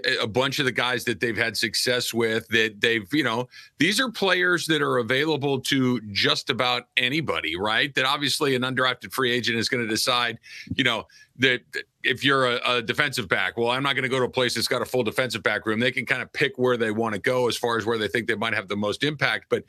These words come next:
the Rams have had a great deal of success here. And, and part of it is, you know, by design, and part of it is by being good scouting and knowing which guys to pick. And part of it is just they've had no other choice.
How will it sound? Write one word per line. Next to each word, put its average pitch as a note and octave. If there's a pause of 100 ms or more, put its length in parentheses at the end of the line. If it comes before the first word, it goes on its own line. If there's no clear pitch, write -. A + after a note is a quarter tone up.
(400)
the C#3
Rams D3+
have D#3+
had C#3+
a C3+
great B2
deal C3
of A#2
success -
here. A2+
And, A#2+
and C#3 (300)
part G3+
of G3+
it G3
is, D3+
you D#3+
know, B2+
by B2+
design, A#2+
and C3
part C3+
of B2
it B2
is A#2+
by A#2+
being A#2
good A#2
scouting A#2
and G#2+
knowing A#2
which A2+
guys A2+
to E2+
pick. B2
And B2
part A3+
of C4+
it F#3+
is C#3+
just C#3+ (280)
they've A#3+
had B3+
no A3
other F#3
choice. A3+